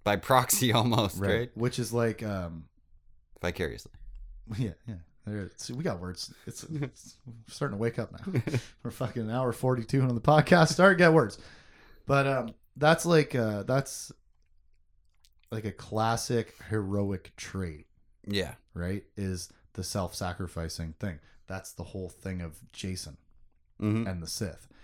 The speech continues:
Speaker 2: is that you will always sacrifice yourself for the greater good. And that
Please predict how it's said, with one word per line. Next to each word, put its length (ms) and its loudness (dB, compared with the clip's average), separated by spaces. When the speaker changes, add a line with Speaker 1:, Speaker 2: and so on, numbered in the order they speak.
Speaker 2:
is 140 -12
that 240 -8
you 240 -4
will 280 -6
always 420 4
sacrifice 760 0
yourself 600 -4
for 300 -10
the 260 -8
greater 300 -4
good. 300 -16
And 220 -6
that 440 2